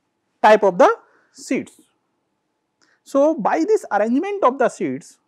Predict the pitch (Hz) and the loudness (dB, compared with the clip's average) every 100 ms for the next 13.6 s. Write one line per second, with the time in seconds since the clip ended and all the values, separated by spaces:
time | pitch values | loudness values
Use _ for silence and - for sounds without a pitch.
0 | _ _ _ _ - 220 262 - 202 196 | _ _ _ _ -8 -2 -2 -4 -10 -8
1 | 233 285 196 170 208 269 247 220 220 233 | -6 -6 -6 -8 -8 -8 -8 -4 -4 -6
2 | 254 _ _ _ _ _ _ _ _ _ | -12 _ _ _ _ _ _ _ _ _
3 | - 214 254 - 156 160 _ _ _ _ | -2 -2 -2 -6 -8 -8 _ _ _ _
4 | _ _ _ _ _ _ _ - 202 202 | _ _ _ _ _ _ _ -8 -6 -4
5 | 240 240 214 170 151 156 147 135 220 392 | -4 -6 -4 -2 -2 -2 -4 0 0 0
6 | - _ _ _ _ _ - 285 277 190 | -6 _ _ _ _ _ -6 -2 0 -2
7 | 131 - _ _ _ - 165 190 233 277 | -6 -12 _ _ _ -10 -2 0 0 -2
8 | _ _ _ _ _ 190 240 277 240 185 | _ _ _ _ _ -6 -4 -4 -4 -6
9 | 190 - 262 180 208 - _ _ _ _ | -8 -4 0 0 0 -8 _ _ _ _
10 | 196 196 202 226 262 - - 180 202 202 | -4 2 2 2 -2 -12 -8 -6 -2 -2
11 | 139 _ _ _ _ _ _ _ _ _ | -4 _ _ _ _ _ _ _ _ _
12 | _ _ _ - 180 190 240 240 247 247 | _ _ _ -8 -2 -2 0 -2 -2 -6
13 | 247 180 196 214 180 233 | -4 -4 -2 0 0 -2